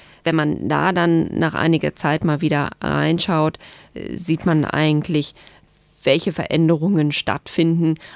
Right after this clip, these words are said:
alleine schon auch durch, und das ist jetzt nochmal so das prominenteste Thema, vielleicht auch durch das Thema Digitalisierung an der Stelle, dass nicht nur die Bewerber anders auf die Unternehmen zugehen müssen, sondern auch andersrum die Unternehmen anders auf die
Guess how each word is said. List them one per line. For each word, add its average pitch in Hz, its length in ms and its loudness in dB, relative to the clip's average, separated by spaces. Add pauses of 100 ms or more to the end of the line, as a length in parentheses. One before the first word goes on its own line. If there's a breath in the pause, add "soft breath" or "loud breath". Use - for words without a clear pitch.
alleine 139 500 0
schon 160 340 2 (400 loud breath)
auch 147 280 0
durch, 151 420 -2
und - 100 -2
das 147 160 -4
ist - 160 -6
jetzt - 220 -6
nochmal 139 400 -2 (320 loud breath)
so 160 120 2
das 143 160 -2
prominenteste 151 720 2
Thema, 147 260 0
vielleicht 143 420 -4
auch 139 200 -2 (540)
durch 156 200 2
das 139 200 -2
Thema 156 260 2
Digitalisierung 170 1200 2 (480 loud breath)
an 151 160 0
der 156 160 2
Stelle, 147 380 -2 (520 soft breath)
dass - 500 -4
nicht - 360 -2
nur 151 380 2
die 160 180 -2
Bewerber 151 600 2
anders 147 260 0
auf - 220 -4
die - 100 -4
Unternehmen 165 560 2
zugehen 156 400 0
müssen, 151 260 0
sondern 143 300 -2
auch 135 140 -6
andersrum 143 520 -2
die - 120 -4
Unternehmen 147 480 -2
anders 143 320 0
auf 143 180 -4
die - 160 -4